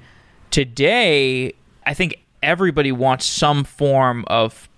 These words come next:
platform as a service or some of the features of a platform as a service. And so, you know, you have Kubernetes underpinning a lot of these platform as a service that are being offered to large enterprises, the large, the, the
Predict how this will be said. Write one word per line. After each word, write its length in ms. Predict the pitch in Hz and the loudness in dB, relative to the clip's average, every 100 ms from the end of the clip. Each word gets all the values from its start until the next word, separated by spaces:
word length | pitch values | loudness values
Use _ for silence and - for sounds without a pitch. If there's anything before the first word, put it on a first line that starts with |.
| - | -4
platform 500 | 143 123 - 127 117 | 0 0 -2 -2 -2
as 80 | |
a 60 | 117 | 0
service 320 | 107 107 113 | 0 0 -2
or 40 | 127 | -2
some 220 | 165 151 | 0 0
of 100 | 117 | -2
the 80 | 127 | -6
features 760 | - 143 139 - 117 113 - - - - - - | -4 -2 0 0 2 2 -2 -8 -20 -20 -8 -2
of 140 | 131 | 0
a 80 | 120 | -2
platform 520 | - 131 123 - 117 | -2 0 0 -2 -2
as 100 | 113 | -2
a 60 | 113 | -2
service. 400 | - 127 101 - | 0 0 -2 -4
And 120 | 117 | -4
so, 380 | - 120 110 113 - - - | 0 2 2 -2 -10 -20 -6
you 80 | 139 | -4
know, 120 | 113 - - | -4 -6 -4
you 100 | 139 | -4
have 120 | 127 | -2
Kubernetes 540 | 165 139 131 131 123 117 | 0 0 0 0 -2 -2
underpinning 840 | 143 147 - - 127 120 113 110 - - - | 0 0 0 -2 0 0 -2 -6 -10 -20 -16
a 100 | - | -4
lot 280 | 135 131 131 | 0 2 2
of 140 | 127 123 | 0 -2
these 400 | 123 110 107 - | -2 0 0 -4
platform 480 | - 147 135 143 | 0 0 0 -4
as 100 | 127 | -2
a 60 | 120 | -2
service 600 | - 139 123 117 - - - _ - | 0 0 2 0 -2 -6 -10 _ -18
that 300 | 127 131 127 | -2 0 0
are 220 | 127 120 | 0 0
being 460 | 120 127 123 117 113 - | 0 -2 -2 -4 -8 -2
offered 560 | 131 135 - 120 113 | 0 0 0 -2 -2
to 520 | - 131 117 113 107 120 _ _ _ | -4 0 2 2 0 -6 _ _ _
large 340 | - 131 113 160 | -2 0 0 0
enterprises, 600 | 190 - 95 60 - 110 | -2 -2 -2 -2 -6 -6
the 80 | |
large, 280 | 113 131 123 | 0 0 0
the, 260 | 85 120 113 - - - | -4 -4 -4 -6 -12 -6
the 160 | - | -6